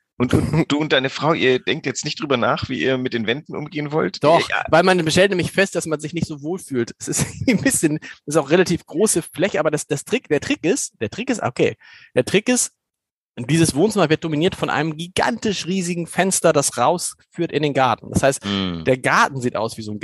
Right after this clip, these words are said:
Speaker 2: so, so ein Gemälde, wie du es auch schon, so vielleicht liegt es daran. Ich wollte aber, was ich, was ich interessant finde, ist, also da kommt dieser Künstler und macht das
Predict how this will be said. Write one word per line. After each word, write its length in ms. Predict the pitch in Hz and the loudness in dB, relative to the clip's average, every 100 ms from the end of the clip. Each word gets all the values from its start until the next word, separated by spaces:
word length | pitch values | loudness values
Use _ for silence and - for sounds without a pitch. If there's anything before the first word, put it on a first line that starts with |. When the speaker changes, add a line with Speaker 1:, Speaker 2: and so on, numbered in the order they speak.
| - | -8
Speaker 2:
so, 140 | 131 | -4
so 80 | 139 | -2
ein 80 | 147 | 0
Gemälde, 400 | 143 139 190 170 | 2 6 6 4
wie 60 | 151 | 0
du 60 | |
es 60 | 147 | -2
auch 140 | 165 | -2
schon, 240 | - 107 117 | -2 -4 -4
so 120 | 131 | -4
vielleicht 180 | 139 - 139 143 | -2 -2 -4 -10
liegt 220 | - 135 135 | -4 -2 -2
es 100 | - | 0
daran. 380 | 131 139 92 - - - - | 0 0 -2 -8 -16 -12 -4
Ich 140 | - | 2
wollte 160 | 220 226 | 4 4
aber, 100 | 185 | 2
was 160 | 180 - | 0 -2
ich, 180 | 156 _ _ - | -6 _ _ -18
was 260 | 143 165 | -6 -2
ich 80 | 175 | 0
interessant 500 | 170 160 - 165 226 | 0 -2 -2 -2 -2
finde, 220 | - 262 | -2 0
ist, 240 | - 247 - - - - - _ | 2 0 -4 -12 -20 -20 -20 _
also 240 | 127 131 120 | 0 2 2
da 80 | 120 | -2
kommt 320 | - 180 - | -2 -4 -2
dieser 180 | 143 110 | 0 0
Künstler 560 | - 143 185 226 254 - _ _ - | 0 -4 0 2 2 2 _ _ -2
und 180 | 139 117 | 2 4
macht 320 | 123 - - | 2 0 0
das 340 | 294 - - | 0 0 -10